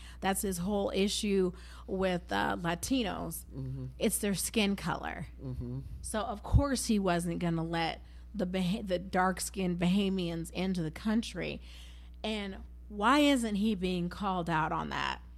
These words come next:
Speaker 1: Where are the stories about the tragedies that's going on? People are literally dying. And there's gonna be more, because there's going to be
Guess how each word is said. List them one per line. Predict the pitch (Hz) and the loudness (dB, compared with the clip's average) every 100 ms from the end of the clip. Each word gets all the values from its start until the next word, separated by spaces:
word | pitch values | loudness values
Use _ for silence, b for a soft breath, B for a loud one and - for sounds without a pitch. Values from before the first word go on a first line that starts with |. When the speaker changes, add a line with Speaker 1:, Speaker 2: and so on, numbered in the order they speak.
| - - - - B B B - | -16 -16 -16 -16 B B B -4
Speaker 1:
Where | 190 247 294 | 4 6 8
are | 277 240 | 8 6
the | 220 | 4
stories | - - 233 226 208 185 | 0 -2 0 2 0 0
about | 185 180 180 175 | -2 0 -2 -2
the | |
tragedies | 165 - 202 185 165 160 160 151 | -6 -4 -2 -2 -2 -4 -4 -4
that's | 165 147 | -6 -6
going | 196 175 165 | -2 0 0
on? | 160 165 | -2 -4
People | - 254 254 254 | -2 -2 -2 -6
are | 202 | -4
literally | 196 196 196 190 175 151 - | -4 -4 -4 -4 -4 -6 -6
dying. | - 180 196 165 143 - B B B B | -2 0 0 -2 -2 -8 B B B B
And | 208 | 4
there's | 220 214 | 4 4
gonna | 277 247 | 2 2
be | 214 | 2
more, | 190 202 285 247 190 190 B B B | 2 4 6 6 6 2 B B B
because | 208 208 226 226 196 196 - B B - | -2 0 2 4 4 2 -2 B B -2
there's | 202 190 | -2 0
going | 220 208 196 | 2 2 0
to | 196 | -2
be | 190 180 175 170 | 0 0 0 -4